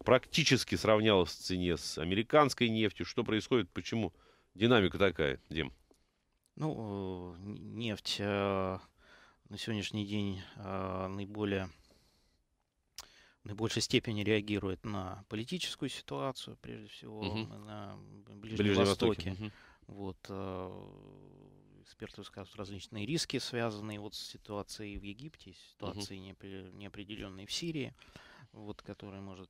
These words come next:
Speaker 2: э, и повлиять и на, э, уже нефтедобывающие страны основные, да.
Speaker 1: Мгм.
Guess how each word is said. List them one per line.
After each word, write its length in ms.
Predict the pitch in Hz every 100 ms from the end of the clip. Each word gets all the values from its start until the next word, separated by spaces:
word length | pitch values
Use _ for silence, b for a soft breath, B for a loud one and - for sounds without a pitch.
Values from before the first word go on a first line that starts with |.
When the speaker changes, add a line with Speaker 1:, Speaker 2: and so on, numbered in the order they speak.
| _
Speaker 2:
э, 460 | 92 92 90 90 90 92
и 160 | 90 90 87 87
повлиять 520 | 95 95 95 90 -
и 60 | 90 85 85 80 82
на, 260 | 87 85 78 82 82
э, 680 | 82 85 82 87 95 _ _
уже 140 | -
нефтедобывающие 840 | 95 92 - 95 101 151 180 - 117
страны 380 | - 120 104 101
основные, 540 | 98 104 98 98 90 -
да. 100 | 104
Speaker 1:
Мгм. 220 | 104